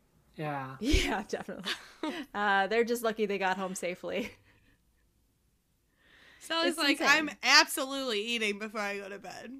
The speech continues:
Speaker 3: I don't know what you thought." <laughs>
Speaker 2: Yeah. It's like, "We haven't had dinner, woman." Um,
Speaker 3: She
Speaker 2: so
Speaker 3: looks at Dawn, like,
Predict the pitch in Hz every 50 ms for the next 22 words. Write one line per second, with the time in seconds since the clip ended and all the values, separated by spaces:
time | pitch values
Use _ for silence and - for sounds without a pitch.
0 | 277 _ _ 226 220 226 220 220 220 208 208 208 208 - 269 269 262 _ _ _
1 | _ _ _ _ _ _ _ _ 220 214 214 233 254 247 240 226 233 220 - -
2 | - - - - 311 320 - - - - - 320 294 - _ 196 233 262 277 285
3 | 226 196 - 190 - - - _ _ _ _ _ _ _ - - - - - -
4 | - _ _ _ _ - 208 202 - 208 196 202 202 226 233 240 226 208 - -
5 | 190 202 202 - 196 180 170 156 - - 175 - _ - 180 180 190 190 190 190
6 | - _ _ _ - - - _ _ 196 196 196 190 190 196 190 180 180 185 180
7 | 180 - _ _ _ _ _ _ _ _ - - - - - - - - 415 415
8 | 370 370 392 - 415 403 294 320 294 302 311 320 269 240 294 302 302